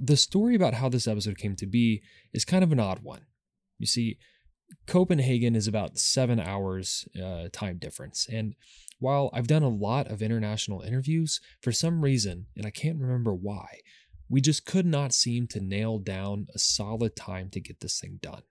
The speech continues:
And, well, we had a creative solution. I sent the outline and the list of questions over to her, and she would reply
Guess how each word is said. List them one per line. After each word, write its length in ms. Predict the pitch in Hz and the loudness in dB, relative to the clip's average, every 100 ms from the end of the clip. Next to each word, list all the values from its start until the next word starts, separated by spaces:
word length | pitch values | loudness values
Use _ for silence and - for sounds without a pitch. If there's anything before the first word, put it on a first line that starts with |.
| _ _ _ _ _ _ _ _ _ _ _ _ _ - _ _ _ _ | _ _ _ _ _ _ _ _ _ _ _ _ _ -20 _ _ _ _
And, 200 | 147 147 - | 0 0 2
well, 260 | 139 190 | 2 2
we 360 | 208 143 160 - | 2 0 0 2
had 160 | 143 | 2
a 100 | 139 | 2
creative 340 | 123 - 127 123 | 2 4 6 4
solution. 500 | - 107 95 - - _ _ _ _ _ - _ _ _ _ _ _ _ _ _ _ _ _ - | 2 0 0 -4 -8 _ _ _ _ _ -20 _ _ _ _ _ _ _ _ _ _ _ _ -2
I 100 | 127 | 2
sent 280 | - 185 180 | 4 4 2
the 160 | 165 | 0
outline 460 | 110 110 113 113 110 | 0 0 2 2 2
and 100 | 101 | 0
the 40 | |
list 260 | 92 107 - | 0 -2 -4
of 100 | - | -10
questions 560 | - 101 - 95 92 - | -6 -4 -4 -6 -8 -8
over 220 | 101 95 | -8 -8
to 80 | 98 | -10
her, 280 | 90 87 - - - - - | -12 -12 -16 -20 -20 -12 -2
and 400 | 113 113 110 - _ _ | 2 2 2 -4 _ _
she 560 | - - 165 180 190 185 - | -4 -2 2 4 4 2 0
would 220 | 120 107 | 0 2
reply 800 | 110 - - 131 151 110 90 - | 0 -2 -8 -2 -2 -2 -6 -14